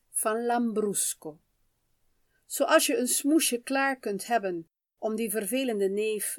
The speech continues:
niet voor het familiefeest uit te nodigen, zo had ik altijd een antwoord klaar. Onze camper heeft geen plek meer. Voor deze trip heb ik voldoende rode wijnen,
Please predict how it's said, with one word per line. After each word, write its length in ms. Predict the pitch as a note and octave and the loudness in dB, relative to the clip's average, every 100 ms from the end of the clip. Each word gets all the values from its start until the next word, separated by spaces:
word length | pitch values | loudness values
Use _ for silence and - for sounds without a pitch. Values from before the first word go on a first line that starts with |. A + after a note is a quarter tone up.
| - | -6
niet 380 | A3 B3+ D#4+ - | 2 4 2 0
voor 140 | G#3+ | -4
het 160 | F#3 - | -4 -4
familiefeest 920 | G3+ G#3+ A#3+ G#3+ - G3 F3+ - - | -4 -4 -4 -4 0 0 0 -4 -4
uit 300 | D4 D#4+ D4+ | -2 0 0
te 100 | D4+ | 0
nodigen, 640 | C#4+ C4+ C4 - A#3 - _ _ _ _ | 2 0 -2 -4 -10 -12 _ _ _ _
zo 480 | - - F#4+ G4+ G4+ | -8 0 4 6 4
had 240 | D#4 F4 | 4 2
ik 160 | E4 C#4+ | 2 0
altijd 360 | C4+ C#4 C#4 C4 | 0 2 0 0
een 160 | A#3+ | -2
antwoord 440 | G3+ F#3+ F#3 F3+ - | 0 -4 -4 -8 -6
klaar. 420 | F#3 F3 E3 _ _ _ _ _ _ _ _ _ _ _ | -6 -6 -8 _ _ _ _ _ _ _ _ _ _ _
Onze 240 | C4+ C#4+ D4 | 0 0 4
camper 360 | F4 F#4+ F4+ | 6 6 6
heeft 220 | E4 D#4+ | 4 2
geen 220 | - C#4+ B3 | 2 0 2
plek 220 | G#3 F3+ | 0 -2
meer. 360 | - F#3 F3 E3+ _ _ _ _ _ _ _ _ _ | -4 -4 -4 -12 _ _ _ _ _ _ _ _ _
Voor 180 | - G#3+ | -4 0
deze 320 | G3+ G3 C#4 | 2 2 0
trip 260 | - F#4+ A4 _ _ _ _ | 2 2 2 _ _ _ _
heb 260 | - D4+ | 0 2
ik 220 | D4+ D4 - | 2 -2 -6
voldoende 580 | - E4 D#4 E4+ G4 D#4+ | 2 4 6 8 8 6
rode 340 | C#4+ D4+ C#4 | 6 4 4
wijnen, 580 | A#3+ F#3 F#3 F3+ F3 - | 2 2 0 -2 -4 -10